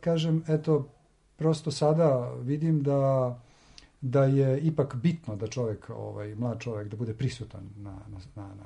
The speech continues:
u školi, na predavanjima, da prati, jer će, nikad ne zna, ovaj, jednog dana zašto će mu trebati. Tako da sam ja kasnije počeo mnogo da istražujem i da učim, jedno dvadeset godina sam samo Svete Oce, e,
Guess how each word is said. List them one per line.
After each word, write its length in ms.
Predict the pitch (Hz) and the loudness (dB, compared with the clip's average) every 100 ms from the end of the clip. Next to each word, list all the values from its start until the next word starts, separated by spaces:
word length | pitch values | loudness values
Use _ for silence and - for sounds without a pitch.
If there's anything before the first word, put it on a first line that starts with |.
| 104 | -16
u 40 | |
školi, 420 | - - 127 120 | -10 -2 0 0
na 60 | 104 | -6
predavanjima, 640 | - 104 113 135 143 120 | -10 -8 -4 0 0 -2
da 80 | 104 | -4
prati, 400 | - 131 156 170 | -2 0 0 2
jer 160 | 160 143 | 0 2
će, 180 | 151 139 | -2 -4
nikad 320 | 143 147 135 123 | -4 -6 -2 -2
ne 120 | 123 | -2
zna, 220 | 110 101 | -2 -6
ovaj, 280 | 101 104 104 _ - _ | -8 -10 -12 _ -20 _
jednog 200 | 131 123 | -4 0
dana 120 | 123 123 | 0 0
zašto 220 | 127 - | -2 -4
će 80 | 117 | -4
mu 80 | |
trebati. 200 | 113 175 | 0 0
Tako 160 | 190 196 | 0 0
da 80 | 175 | 0
sam 160 | 180 | 4
ja 140 | 185 175 | 4 4
kasnije 320 | 175 160 170 | 2 2 0
počeo 260 | 170 165 160 | 0 4 6
mnogo 240 | 180 160 | 6 6
da 80 | 143 | 2
istražujem 460 | 135 156 160 165 | 4 6 6 6
i 40 | 143 | 6
da 80 | 147 | 4
učim, 300 | 165 170 156 | 4 4 6
jedno 140 | 151 | 6
dvadeset 280 | 147 160 147 | 6 6 6
godina 280 | 165 147 143 | 4 4 2
sam 140 | 139 | 0
samo 280 | 156 151 143 | 2 2 2
Svete 260 | 147 139 | 0 2
Oce, 260 | 139 156 | 2 2
e, 60 | 185 | -2